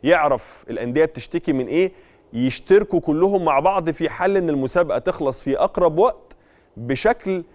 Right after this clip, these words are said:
في تكافؤ للفرص، في عداله ما بين جميع الانديه. المهم بقى ان بعد الاتفاق ده اتحاد الكره يلتزم بهذا الاتفاق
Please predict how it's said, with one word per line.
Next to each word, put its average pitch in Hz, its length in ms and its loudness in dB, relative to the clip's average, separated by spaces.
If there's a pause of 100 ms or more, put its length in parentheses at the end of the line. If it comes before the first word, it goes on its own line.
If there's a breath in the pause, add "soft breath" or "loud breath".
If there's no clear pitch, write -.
(140 soft breath)
في 202 160 -2
تكافؤ 196 520 0
للفرص، 202 760 -2
في 180 140 0
عداله 196 560 0 (240 soft breath)
ما 113 100 -2
بين 175 200 2
جميع 160 300 2
الانديه. 131 580 -4
المهم 175 520 2
بقى 220 380 0
ان 143 180 0
بعد 202 260 2
الاتفاق 185 480 -2
ده 247 220 0 (400)
اتحاد 170 360 -6
الكره 185 300 2
يلتزم 156 540 2
بهذا 160 300 2
الاتفاق 160 600 -2